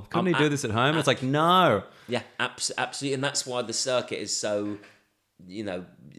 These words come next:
Speaker 2: brilliant and joyous, because you can just have a busk.
Speaker 1: Yeah.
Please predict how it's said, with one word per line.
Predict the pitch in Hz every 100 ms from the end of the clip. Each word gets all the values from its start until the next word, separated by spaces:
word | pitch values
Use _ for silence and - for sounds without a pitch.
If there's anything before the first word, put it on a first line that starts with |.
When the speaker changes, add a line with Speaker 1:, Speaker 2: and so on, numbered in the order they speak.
| 62 65 - 80 98
Speaker 2:
brilliant | 123 143 165 87 80
and | 95 101 95
joyous, | 117 147 113 95 -
because | 117 127 113
you | 120
can | 143 139 156 123
just | 107 95 113
have | 101
a | 95
busk. | 95 90 - - _ 120
Speaker 1:
Yeah. | 131 110